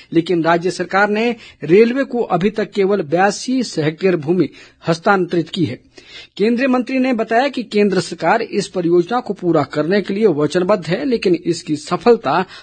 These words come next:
राज्य सरकार के सहयोग पर निर्भर करती है। देश आज संसद की रक्षा करते हुए अपने प्राण न्यौछावर करने वाले सुरक्षा कर्मियों और बलिदानियों को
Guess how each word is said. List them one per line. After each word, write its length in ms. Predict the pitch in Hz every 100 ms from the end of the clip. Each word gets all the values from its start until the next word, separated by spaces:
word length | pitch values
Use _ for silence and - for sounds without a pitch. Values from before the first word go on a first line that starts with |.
| -
राज्य 360 | 147 190 190 214
सरकार 340 | 214 214 233
के 200 | 220 190
सहयोग 460 | - 160 180 180 -
पर 200 | 139 - _ -
निर्भर 380 | 139 170 143 151
करती 300 | 147 135 151
है। 220 | 143 - _ _ _ - 269 - - -
देश 400 | 127 180 269 233 -
आज 240 | 190 214 202
संसद 400 | - 208 247 233
की 140 | 196
रक्षा 260 | 180 - 170
करते 280 | 170 160
हुए 140 | 180 190
अपने 220 | - 160
प्राण 300 | 156 180 185
न्यौछावर 540 | 165 156 - 160 156
करने 260 | 156 151 151
वाले 220 | 151 151
सुरक्षा 380 | 143 151 - 170
कर्मियों 380 | 165 175 190 214
और 100 | 160
बलिदानियों 560 | 139 147 143 151 196
को 200 | - 135